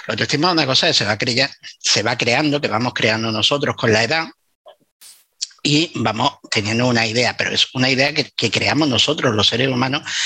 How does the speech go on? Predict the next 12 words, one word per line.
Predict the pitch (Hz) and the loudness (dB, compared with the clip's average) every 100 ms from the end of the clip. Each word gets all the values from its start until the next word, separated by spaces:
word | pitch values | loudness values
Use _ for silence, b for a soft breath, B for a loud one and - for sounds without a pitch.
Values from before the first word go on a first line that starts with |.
| B B | B B
en | 127 | -2
función | 117 110 120 120 | 0 0 2 2
de | |
un | 156 | 2
montón | 131 110 110 | 2 2 0
de | 110 | 0
cosas, | 107 - - B B B | 2 0 0 B B B
de | - | -4
experiencias | - 107 113 104 110 | -2 0 0 2 2
vitales, | 107 110 135 139 135 143 147 147 - | 0 2 2 2 2 2 2 0 -2
de | 123 120 117 117 110 | 0 2 2 2 2
comparación, | 120 110 117 113 - 127 120 | -2 0 -2 0 -2 -2 -4